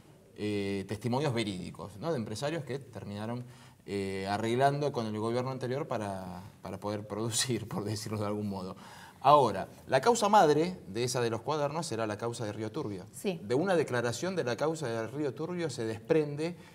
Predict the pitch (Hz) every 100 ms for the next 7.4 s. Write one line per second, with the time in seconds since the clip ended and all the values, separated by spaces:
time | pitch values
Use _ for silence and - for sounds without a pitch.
0 | - - - 120 139 113 110 120 135 147
1 | - 113 113 110 107 117 113 101 98 98
2 | 101 101 101 123 147 175 180 175 175 -
3 | 107 123 127 127 151 131 139 120 113 104
4 | 101 98 - 107 101 113 185 - - -
5 | - - _ - 110 123 147 131 135 113
6 | 101 101 92 92 95 101 104 104 110 101
7 | 90 90 78 -